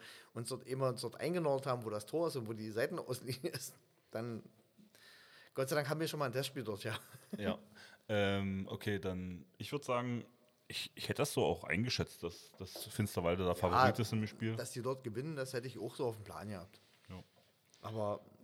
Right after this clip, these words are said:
Speaker 1: wie gesagt, es kommt ja immer darauf an, wie man dort besteht. Und Schwarzheide schnuppert ja immer so ein bisschen dran. Also die se-, halten eine gewisse Zeit mit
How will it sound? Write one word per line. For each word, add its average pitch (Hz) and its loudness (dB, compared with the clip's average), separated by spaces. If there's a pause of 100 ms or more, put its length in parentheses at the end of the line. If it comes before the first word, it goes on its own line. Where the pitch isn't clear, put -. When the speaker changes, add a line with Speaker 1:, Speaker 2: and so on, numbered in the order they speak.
(180)
Speaker 1:
wie 117 -6
gesagt, 131 2
es - -12
kommt 147 -6
ja 156 2
immer 143 0
darauf 131 -4
an, 123 2
wie 143 -6
man 139 -2
dort 113 -14
besteht. 139 -4
Und 110 -4
Schwarzheide 127 0
schnuppert 143 -4
ja 135 2
immer 156 0 (1200)
so - -6
ein 127 0
bisschen 139 0 (460)
dran. 185 0 (300)
Also 113 -4
die 127 -2
se-, 120 -6 (360)
halten 131 -2
eine 151 0
gewisse 139 -6
Zeit 117 -6
mit 214 -6